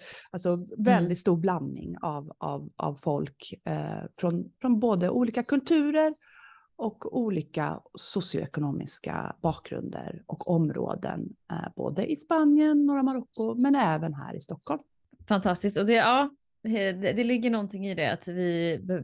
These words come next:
Speaker 2: behöver inte, bara för att vi inte lämnar gränserna, så vi behöver bli bättre på att öppna upp oss för sånt.
Speaker 1: Precis.
Speaker 2: Av, åh, då kommer man ju direkt liksom till det här, åh, vi ska komma in på det sen, vi vill fortfarande prata om dig, men det här med normer och möta det här med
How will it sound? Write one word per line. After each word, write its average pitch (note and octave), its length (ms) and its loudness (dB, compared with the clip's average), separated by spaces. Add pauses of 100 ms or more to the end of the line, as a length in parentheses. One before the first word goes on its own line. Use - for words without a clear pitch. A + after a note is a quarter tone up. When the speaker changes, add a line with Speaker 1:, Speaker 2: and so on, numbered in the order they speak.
Speaker 2:
behöver F#3 220 4
inte, - 220 -2
bara F#3 240 2
för F3+ 100 -4
att - 140 -8
vi F3+ 40 -2
inte A#2+ 480 -2
lämnar E3+ 260 0
gränserna, D#3+ 560 -2
så C3 480 0 (720)
vi F3+ 140 4
behöver E3+ 400 4
bli E3 120 0
bättre E3 280 -6
på D3+ 100 -4
att - 80 -4
öppna - 260 -6
upp - 340 -6
oss - 360 -2
för F3+ 80 2
sånt. E3 200 0
Speaker 1:
Precis. - 600 0
Speaker 2:
Av, F3+ 320 4 (640)
åh, A#3+ 240 6 (140)
då G#3+ 80 2
kommer G#3 380 2
man G3 160 0
ju G3 60 -2
direkt G#3 420 -2
liksom F3+ 300 -6
till F3 140 -2
det E3+ 60 2
här, E3 360 0
åh, G3+ 160 2
vi F#3+ 60 0
ska G3 120 -4
komma F#3 220 -4
in F3+ 100 -2
på - 80 -18
det F3 80 -2
sen, F3 320 0
vi F#3+ 180 0
vill F#3 100 0
fortfarande F3+ 300 -6
prata F3+ 180 -4
om E3+ 100 0
dig, F3 240 4
men E3 160 0
det E3+ 80 0
här E3+ 180 -2
med D#3 160 -4
normer E3 560 0
och E3+ 60 -2
möta E3 340 -2
det D#3+ 80 -2
här D#3+ 140 -2
med D#3 220 -2